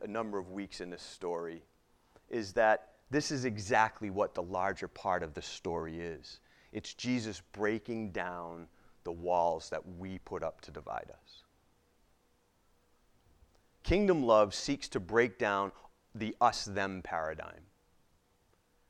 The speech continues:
seeks to break down all the identity giving we do to protect ourselves. Kingdom love says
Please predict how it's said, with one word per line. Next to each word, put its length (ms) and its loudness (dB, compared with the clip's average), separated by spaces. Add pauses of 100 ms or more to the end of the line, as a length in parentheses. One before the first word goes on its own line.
(680)
seeks 360 -2
to 80 -2
break 240 4
down 280 4
all 280 12
the 140 4
identity 600 4
giving 420 -4 (300)
we 440 -8
do 380 -8
to 80 -16
protect 500 -10
ourselves. 720 -12 (1300)
Kingdom 360 4
love 220 8
says 420 4